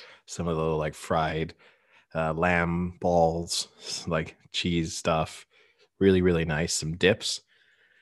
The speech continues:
Then we had, uh, buffalo chicken dip, uh, some mozzarella sticks, some pizza, some tortilla chips.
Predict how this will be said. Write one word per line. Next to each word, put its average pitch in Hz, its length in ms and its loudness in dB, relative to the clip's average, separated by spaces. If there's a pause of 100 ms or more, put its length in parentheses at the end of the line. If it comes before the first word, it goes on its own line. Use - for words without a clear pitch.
(160)
Then 92 160 2
we 92 120 2
had, 87 580 0 (480)
uh, 78 440 -2
buffalo 87 560 0
chicken 90 420 0
dip, 95 280 2 (1120)
uh, 73 800 -4 (360)
some - 200 -8
mozzarella 90 540 2
sticks, - 400 0
some 92 220 -10
pizza, 87 680 0 (840)
some 82 800 -4 (160)
tortilla 90 440 2
chips. - 680 0